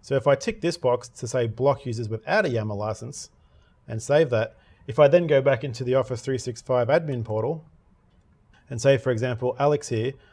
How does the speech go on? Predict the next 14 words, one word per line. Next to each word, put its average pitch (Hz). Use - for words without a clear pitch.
I 131
can 170
come 165
down 151
and 120
turn 135
Yammer 131
off 127
for 123
him 120
at 120
a 117
user 180
level, 113